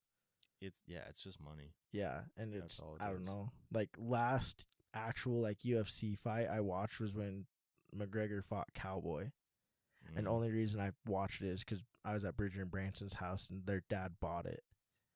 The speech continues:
Speaker 2: But then you, you get on, McGregor comes out with a flying knee to the face, is over in thirty seconds. You're like,
Speaker 1: Shoulders.
Speaker 2: "Oh, okay, whatever, dude." Glad we wasted all
Speaker 1: At
Speaker 2: our
Speaker 1: least
Speaker 2: money
Speaker 1: that's a
Speaker 2: on
Speaker 1: real
Speaker 2: this.
Speaker 1: fight.
Speaker 2: Yeah,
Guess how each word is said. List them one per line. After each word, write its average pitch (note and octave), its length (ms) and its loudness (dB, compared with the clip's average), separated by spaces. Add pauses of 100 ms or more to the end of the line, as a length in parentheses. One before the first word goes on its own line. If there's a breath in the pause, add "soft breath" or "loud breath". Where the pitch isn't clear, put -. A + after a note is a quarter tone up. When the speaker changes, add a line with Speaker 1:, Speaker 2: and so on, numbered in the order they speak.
(280)
Speaker 2:
But A#2+ 140 0
then A#2 140 6
you, G2+ 100 -2 (300)
you A#2 120 0
get A2+ 200 4
on, G#2+ 280 0
McGregor G#2 420 4
comes G#2 200 2
out G2+ 100 6
with G2+ 100 4
a F#2 60 0
flying G#2 540 -2
knee G2+ 200 -2 (100)
to - 100 4
the C#3 100 -2
face, F#2+ 460 2
is G2+ 140 2
over G2+ 220 4
in F#2 120 0 (100)
thirty F#2+ 220 2
seconds. F#2+ 360 0 (100)
You're C3 100 2
like, D#2 120 0
Speaker 1:
Shoulders. C#2+ 180 -6
Speaker 2:
"Oh, F#2+ 300 2 (160)
okay, G2+ 520 0
whatever, G2+ 380 -2
dude." G#2 300 -2 (1000 loud breath)
Glad B2+ 240 4
we A2+ 120 4
wasted A2+ 480 6
all A2 100 6
Speaker 1:
At A2+ 60 4
Speaker 2:
our A2+ 80 6
Speaker 1:
least C3 180 6
Speaker 2:
money C#3+ 200 8
Speaker 1:
that's - 20 10
a A#2 60 8
Speaker 2:
on G#2+ 60 4
Speaker 1:
real A2+ 160 8
Speaker 2:
this. A#2 180 4
Speaker 1:
fight. A2 320 2 (320)
Speaker 2:
Yeah, C3 520 10